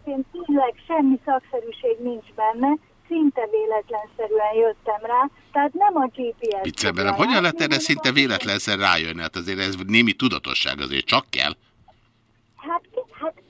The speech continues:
Speaker 1: addig nyomkodtam, én, én,
Speaker 2: <laughs>
Speaker 1: hát most nagyon komolyan mondom.
Speaker 2: Elhiszem, én is így
Speaker 1: Semmi,
Speaker 2: szoktam.
Speaker 1: én, én, én valahogy ilyen ösztönszerűen működöm.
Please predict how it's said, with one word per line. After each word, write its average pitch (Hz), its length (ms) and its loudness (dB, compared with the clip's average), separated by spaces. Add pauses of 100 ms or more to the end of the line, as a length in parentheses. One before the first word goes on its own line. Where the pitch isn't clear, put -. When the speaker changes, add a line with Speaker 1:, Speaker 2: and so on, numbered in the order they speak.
Speaker 1:
addig 262 380 -4
nyomkodtam, 285 840 -2 (160)
én, 262 80 -4 (240)
én, 247 120 -12 (500)
Speaker 2:
<laughs> - 480 -8
Speaker 1:
hát 254 160 -2
most 285 260 0
nagyon 277 320 2
komolyan 220 500 -2
mondom. 233 240 0
Speaker 2:
Elhiszem, 175 540 0
én 120 160 -2
is - 120 -2
így - 120 -2
Speaker 1:
Semmi, - 180 -2
Speaker 2:
szoktam. 85 100 -6 (420)
Speaker 1:
én, 262 200 -2 (260)
én, 254 140 0 (120)
én 262 140 2
valahogy 247 460 0
ilyen 240 280 -2 (120)
ösztönszerűen 214 800 -6
működöm. 262 480 0